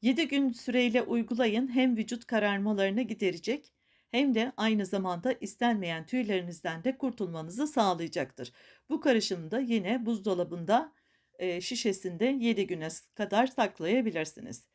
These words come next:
Gelelim bizim kremimize. Bu kremin etkileri oldukça güzel arkadaşlar. Cildinizdeki renk tonu eşitsizliği, cilt lekeleri, koyu lekeler, kırışıklık,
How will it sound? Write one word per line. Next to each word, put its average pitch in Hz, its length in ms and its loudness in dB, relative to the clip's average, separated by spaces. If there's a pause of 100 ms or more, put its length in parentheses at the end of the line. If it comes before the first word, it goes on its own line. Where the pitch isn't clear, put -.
(480)
Gelelim 247 500 2
bizim 214 380 0
kremimize. 175 720 -4 (140)
Bu 302 140 -6
kremin 165 460 -2
etkileri 185 580 -2
oldukça 196 500 -2
güzel 180 400 -2
arkadaşlar. 139 680 -4 (340)
Cildinizdeki 269 840 2
renk 269 260 0
tonu 247 260 0
eşitsizliği, 220 800 -4
cilt 208 320 -6
lekeleri, 214 680 0
koyu 196 320 -2
lekeler, 208 600 0
kırışıklık, 208 800 -2